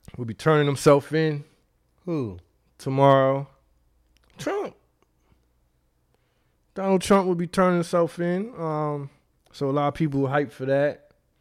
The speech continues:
Speaker 2: You, they think he really gonna turn himself in?
Speaker 1: Yeah, he turn, he, he already, it's already set up. He gonna turn himself in. It's not gonna be a big, they not gonna do the perp walk on him and all that.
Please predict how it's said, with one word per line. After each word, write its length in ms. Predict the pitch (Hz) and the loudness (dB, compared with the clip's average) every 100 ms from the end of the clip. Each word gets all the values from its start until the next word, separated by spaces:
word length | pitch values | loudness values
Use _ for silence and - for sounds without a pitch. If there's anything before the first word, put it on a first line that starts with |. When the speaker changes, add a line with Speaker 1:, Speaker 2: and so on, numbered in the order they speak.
| _ _ _ _ _ _ _ _ _ _ _ _ 175 - - 117 | _ _ _ _ _ _ _ _ _ _ _ _ -20 -20 -20 -16
Speaker 2:
You, 100 | 123 | -14
they 200 | 127 143 | -6 -6
think 240 | 131 147 135 | -4 -4 -4
he 100 | 139 | -4
really 280 | 135 143 139 | -4 -4 -4
gonna 240 | 143 139 | -4 -6
turn 280 | 127 143 139 | -4 -6 -4
himself 300 | 131 147 139 | -6 -8 -8
in? 180 | 143 143 | -10 -2
Speaker 1:
Yeah, 140 | 403 277 | 0 0
he 100 | 247 | 2
turn, 360 | 269 254 233 | 2 2 2
he, 180 | 254 262 | 0 0
he 120 | 254 | 2
already, 360 | 262 254 247 240 | 2 4 2 0
it's 140 | - | 2
already 340 | 240 233 240 226 | 2 4 2 4
set 260 | 247 247 | 2 4
up. 160 | 240 196 | 2 -2
He 60 | |
gonna 140 | 208 190 | -6 -6
turn 180 | 208 196 | -4 -4
himself 420 | 190 196 190 202 | -2 -2 -2 -2
in. 140 | 196 | 0
It's 100 | 196 | 4
not 140 | 208 196 | 4 6
gonna 180 | 196 | 4
be 120 | 180 180 | 4 2
a 80 | |
big, 360 | 151 170 175 156 | 4 4 4 2
they 100 | 170 | -2
not 180 | 180 170 | -2 -2
gonna 140 | 165 | -2
do 100 | 156 | -2
the 80 | 147 | -4
perp 340 | - 143 123 | -2 0 0
walk 340 | 113 135 131 127 | 2 4 2 -2
on 180 | 123 123 | -6 -4
him 180 | 120 | -6
and 100 | 120 | -6
all 200 | 120 120 | -6 -6
that. 300 | 117 123 - | -6 -6 -8